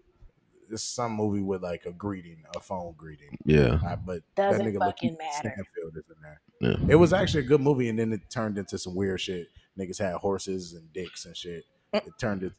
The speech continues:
Speaker 1: some weird ass shit.
Speaker 2: Yeah, I never watched it. I'm glad now.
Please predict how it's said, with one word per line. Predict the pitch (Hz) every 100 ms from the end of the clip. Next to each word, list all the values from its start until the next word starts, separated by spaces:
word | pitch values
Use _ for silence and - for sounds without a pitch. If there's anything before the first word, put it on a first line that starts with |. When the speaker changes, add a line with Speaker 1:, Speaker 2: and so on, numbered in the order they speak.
| -
Speaker 1:
some | - 78 80
weird | 98 95 85
ass | 80 78 -
shit. | - - -
Speaker 2:
Yeah, | 104
I | 123
never | 156 120
watched | 117 98 -
it. | 80
I'm | 101
glad | 98 104 104 95 -
now. | 101 104 110 85